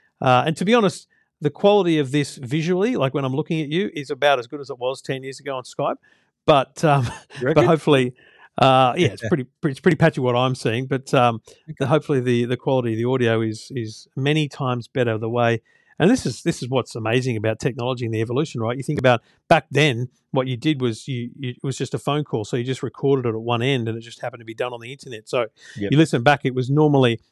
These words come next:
Speaker 1: my end was just a million percent quality, and Stephen's was, let's say, eighty or seventy percent. And
Speaker 2: <laughs>
Speaker 1: sometimes it'd drop down to zero and then come back up because it
Speaker 2: Yeah.
Speaker 1: was,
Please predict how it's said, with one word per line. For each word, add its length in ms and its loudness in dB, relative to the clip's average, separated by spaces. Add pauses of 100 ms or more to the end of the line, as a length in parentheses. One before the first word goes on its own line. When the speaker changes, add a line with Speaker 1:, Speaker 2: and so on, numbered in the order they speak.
Speaker 1:
my 220 4
end 180 2
was 200 -4
just 220 -8
a 40 -4
million 400 -2
percent 340 -8
quality, 360 0
and 100 -8
Stephen's 420 -4
was, 240 -8 (300)
let's 160 -6
say, 180 2
eighty 240 4
or 140 0
seventy 320 -2
percent. 220 -2
And 120 -10
Speaker 2:
<laughs> 120 2
Speaker 1:
sometimes 320 -2
it'd 160 -4
drop 180 -2
down 160 -2
to 60 -4
zero 280 0
and 80 -2
then 140 -4
come 160 -4
back 160 2
up 140 4
because 200 -6
it 60 -4
Speaker 2:
Yeah. 60 -6
Speaker 1:
was, 160 -12